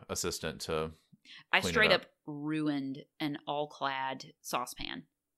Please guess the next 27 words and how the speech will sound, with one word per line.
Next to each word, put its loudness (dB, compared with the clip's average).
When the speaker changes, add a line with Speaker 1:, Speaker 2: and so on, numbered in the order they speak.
Speaker 2:
boiling 0
Speaker 1:
Ouch. -2
Speaker 2:
water 0
for -6
tea. -6
Yeah, -2
it -8
was -8
painful. -10
Speaker 1:
Like, 4
couldn't 2
use 2
it 0
anymore? 0
Speaker 2:
No, -2
it -2
was -8
gone. -6
It -4
was -4
dead. -4
Like, -2
Speaker 1:
Wow. 6
Speaker 2:
yeah. 0
Speaker 1:
I 10
was 10
like, 10